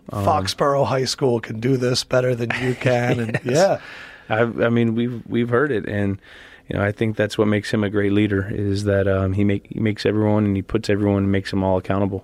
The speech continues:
Speaker 2: I'm watching the doc, and I see you lead the team out for the Super Bowl. Is that something that just happened? Did you get appointed that? Was
Speaker 1: No,
Speaker 2: there a conversation?
Speaker 1: no. We all run out together.
Speaker 2: I'm, I know, I
Speaker 1: Yeah,
Speaker 2: know.
Speaker 1: we all run out
Speaker 2: But,
Speaker 1: together.
Speaker 2: but here I am watching this guy that's fought back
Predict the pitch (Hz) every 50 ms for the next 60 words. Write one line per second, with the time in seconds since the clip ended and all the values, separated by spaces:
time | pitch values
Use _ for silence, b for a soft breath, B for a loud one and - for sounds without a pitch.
0 | - - 131 143 156 170 175 208 - - 175 156 143 - 160 175 185 180 - 160
1 | 139 135 135 131 - - - 147 143 135 127 123 135 151 160 156 147 139 135 131
2 | 127 - - 131 123 127 143 156 156 151 131 131 - - - 160 160 160 151 143
3 | 131 123 120 123 - - - 131 113 110 - - 180 - 139 107 95 92 82 -
4 | - - B B B B B B B B B B B B _ - 165 143 - -
5 | 233 269 294 - - 233 220 214 202 214 208 185 156 147 139 - - 147 120 -
6 | - - - - - - 160 170 165 - 190 190 202 - 214 - - _ 143 139
7 | 110 123 160 160 151 170 135 - - - - 156 170 185 190 - 208 190 160 185
8 | 185 190 196 196 - - - - 208 180 - 113 104 101 - - - - - -
9 | 92 87 135 139 156 - - 196 196 202 226 - 117 135 147 151 151 160 165 175
10 | 165 160 160 156 - - 127 120 113 107 104 101 101 107 - - B B B B
11 | B B B B - 180 185 196 196 196 - 170 175 185 196 185 160 139 135 135
12 | 139 151 131 107 98 98 98 101 107 120 123 127 127 156 147 113 110 110 101 98
13 | 95 95 165 156 143 - 196 208 202 196 185 180 180 180 170 156 151 151 151 151
14 | - - 143 139 139 - - - 143 135 127 117 117 139 139 127 117 - - -
15 | - 147 143 151 - - 139 127 143 127 120 123 135 - - -